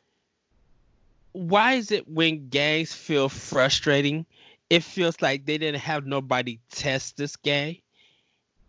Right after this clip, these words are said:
And I can understand the budget that,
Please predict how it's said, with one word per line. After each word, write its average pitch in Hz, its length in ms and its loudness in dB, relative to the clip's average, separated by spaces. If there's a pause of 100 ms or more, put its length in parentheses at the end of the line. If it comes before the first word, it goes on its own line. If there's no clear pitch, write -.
(240)
And 175 300 4
I 190 120 0
can 196 140 -6
understand 175 840 -6
the 131 200 -6
budget 151 760 -10
that, 127 380 -4